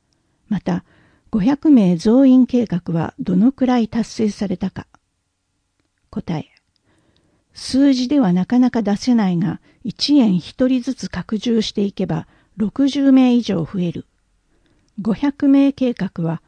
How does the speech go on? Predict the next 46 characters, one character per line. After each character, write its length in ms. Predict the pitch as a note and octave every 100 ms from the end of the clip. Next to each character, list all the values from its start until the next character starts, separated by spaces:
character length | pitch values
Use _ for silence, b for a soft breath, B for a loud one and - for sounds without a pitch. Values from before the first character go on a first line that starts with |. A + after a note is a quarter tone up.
| _ _ -
四 220 | C4 D4+
百 320 | - G#3 -
一 300 | F#3+ - -
名 220 | D4 A3+ F#3+
ま 120 | E3
で 100 | E3
い 20 |
っ 40 | -
て 180 | -
い 120 | E3 C#3+
る。 160 | E3+ _ _ _ _ _ _ _ _ _ _ _ _ -
括 160 | B3 -
弧 120 | - F3
二、 280 | F3 F3+ _ _ _ _ _ _ _ _ _ _ _ -
国 340 | A#3 B3 C#4+
の 180 | C#4 C4
待 260 | G#3+ C#4+ C#4+
機 160 | C4+
児 120 | B3+ B3+
童 180 | B3+
解 240 | G3+ A3+ A#3+
消 280 | - A#3+ G#3+
の 160 | G#3
緊 260 | - C4+ C4+
急 180 | C#4+ C4+
対 200 | B3 A3+
策 280 | F#3+ -
で 120 | D#3 E3
あ 100 | E3
る 180 | D#3+ b b b -
小 320 | - C4+ D4
規 180 | - A#3+
模 100 | F#3
保 160 | -
育 220 | A3+ A#3 -
所 200 | A#3+ G#3
を 80 |
作 280 | G#3+ - A#3+
ら 120 | B3+ A3+
な 140 | F3+
い 80 | F3
の 120 | E3
は 120 | D#3+
な 160 | F#3 A#3+
ぜ 140 | F3+
か。 240 | - -